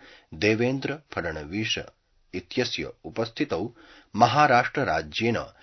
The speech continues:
सार्धसप्तशताधिक अष्टात्रिंशत् सहस्र कोटि रूप्यकाणां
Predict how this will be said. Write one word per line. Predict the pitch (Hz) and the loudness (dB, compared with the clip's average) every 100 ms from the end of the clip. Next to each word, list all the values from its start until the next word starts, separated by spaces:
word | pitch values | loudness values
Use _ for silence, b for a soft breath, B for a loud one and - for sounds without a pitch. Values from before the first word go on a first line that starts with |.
| b - | b -8
सार्धसप्तशताधिक | - 123 139 127 123 156 - 107 - 127 127 - - 85 78 - 107 131 | 6 8 8 2 -6 -6 -2 -2 0 -4 -2 -4 -2 -2 -2 -4 -4 -2
अष्टात्रिंशत् | 123 _ 85 - - 76 - _ - 98 131 - 80 - | -4 _ -6 -6 -6 -6 -8 _ -6 -4 -2 -4 -4 -8
सहस्र | - 85 110 123 85 | -10 -6 0 0 0
कोटि | 76 - 80 76 | -4 -8 -6 -6
रूप्यकाणां | 76 - 67 - 104 110 95 | -10 -12 -14 -2 2 4 2